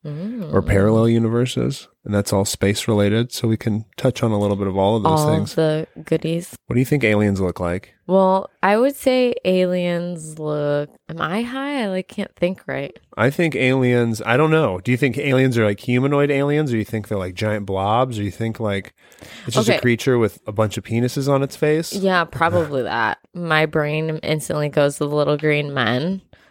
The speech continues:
Speaker 2: Like, that's the first version of aliens that I can think of.
Speaker 1: Mm, yeah. Like, where they're all in the keychains back in the
Speaker 2: Yeah,
Speaker 1: day.
Speaker 2: exactly. They had,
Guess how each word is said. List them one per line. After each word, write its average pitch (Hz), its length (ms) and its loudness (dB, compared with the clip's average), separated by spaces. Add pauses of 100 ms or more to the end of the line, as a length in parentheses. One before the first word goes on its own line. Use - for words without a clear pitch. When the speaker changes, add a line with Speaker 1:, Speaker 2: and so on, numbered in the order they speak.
(140)
Speaker 2:
Like, 156 140 -4
that's 147 200 2
the 170 80 0
first - 420 -4
version 151 600 0 (140)
of 147 600 0
aliens 160 640 0 (200)
that 165 120 -2
I 165 80 0
can 156 160 -8
think 151 260 -8
of. 196 220 -4 (180)
Speaker 1:
Mm, 127 320 0
yeah. 104 320 0 (240)
Like, 113 160 -2
where 120 120 2
they're 110 160 4
all 107 160 4
in 107 80 0
the 101 60 -6
keychains 117 580 -4
back 117 220 -2
in 117 60 -6
the 110 80 -2
Speaker 2:
Yeah, 233 240 2
Speaker 1:
day. 151 60 -2
Speaker 2:
exactly. 175 420 -2
They 165 100 -2
had, 170 200 -2